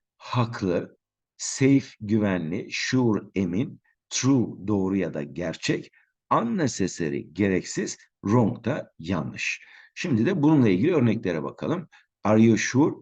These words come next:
Emin misin? Yes, quite sure. Evet, tamamen eminim. It was quite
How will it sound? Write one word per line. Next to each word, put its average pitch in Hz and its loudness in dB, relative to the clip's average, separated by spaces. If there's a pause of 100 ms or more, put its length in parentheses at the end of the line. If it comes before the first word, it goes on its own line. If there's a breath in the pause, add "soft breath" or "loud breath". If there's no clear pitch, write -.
Emin 120 4
misin? 98 -2 (400)
Yes, 104 -2
quite 78 -8
sure. - -10 (240)
Evet, 85 -10
tamamen 78 -10
eminim. 73 -10 (760 loud breath)
It 120 4
was 120 2
quite 123 -4